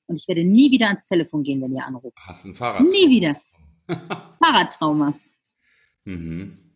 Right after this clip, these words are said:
Speaker 1: Dann habe ich überlegt, bei hundertachtzig Kilo ungefähr, ich will Fahrrad fahren.
Speaker 2: Mhm.
Speaker 1: Jetzt weiß man aber, was ein übergewichtiges Fahrrad kostet.
Speaker 2: Ja, klar.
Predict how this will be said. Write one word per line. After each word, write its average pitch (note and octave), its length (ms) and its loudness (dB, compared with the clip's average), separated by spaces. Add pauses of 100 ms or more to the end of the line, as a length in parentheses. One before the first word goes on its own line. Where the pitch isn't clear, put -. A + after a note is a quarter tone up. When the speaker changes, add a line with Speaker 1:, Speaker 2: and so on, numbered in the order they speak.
Speaker 1:
Dann A3 180 -2
habe C4+ 160 2
ich - 120 -2
überlegt, A3+ 680 -4
bei F#3+ 180 -2
hundertachtzig B3+ 680 2 (1600)
Kilo G#3+ 360 -2 (100)
ungefähr, A3+ 680 2 (600)
ich - 160 -14
will D#3+ 100 2
Fahrrad F#3 460 0
fahren. D3 320 -10 (240)
Speaker 2:
Mhm. D#2+ 400 -10 (680)
Speaker 1:
Jetzt - 200 -10
weiß E3 240 0
man B3+ 100 0
aber, F3 180 2
was - 160 0
ein - 120 -4
übergewichtiges E3+ 760 2
Fahrrad G#3+ 320 0
kostet. - 420 -16 (140)
Speaker 2:
Ja, E2 460 -2
klar. D#2+ 420 -8